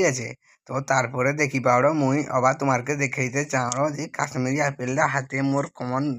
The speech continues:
সুন্দরভাবে দেখাড়ে। যদি নাই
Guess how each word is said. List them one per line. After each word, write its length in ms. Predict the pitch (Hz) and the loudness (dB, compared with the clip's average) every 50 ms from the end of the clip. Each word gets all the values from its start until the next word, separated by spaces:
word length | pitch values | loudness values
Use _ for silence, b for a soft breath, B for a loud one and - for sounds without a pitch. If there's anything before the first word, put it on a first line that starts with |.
| 120 - - | -8 -12 -10
সুন্দরভাবে 640 | - 143 127 120 120 120 123 127 135 127 120 120 151 | -6 -4 -4 -2 -2 0 0 2 2 2 2 2 0
দেখাড়ে। 500 | 226 240 131 - - 113 117 120 120 117 120 - b b b b b b b b b - | -2 -2 -2 0 0 0 0 0 -4 -6 -8 -12 b b b b b b b b b -4
যদি 280 | 127 131 135 123 120 127 | 0 0 0 0 0 2
নাই 140 | 131 131 | 2 2